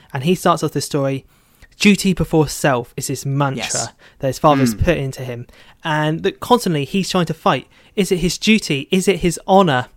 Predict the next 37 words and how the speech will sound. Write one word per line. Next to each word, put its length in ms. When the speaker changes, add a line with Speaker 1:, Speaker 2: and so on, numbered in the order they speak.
Speaker 1:
It's 100
his 140
duty. 640
What's 340
he 80
gonna 240
do? 340
And 80
he 40
constantly 240
Speaker 2:
I 40
think 120
Speaker 1:
challenges, 280
and 80
he 60
constantly 300
for 60
this 180
conflict, 520
and 120
then 80
we 60
get 120
this 120
big 440
reveal 440
very 300
early 220
in 80
the 80
book 420
that 280
he 180
has 180
magical 260
powers 320
too. 240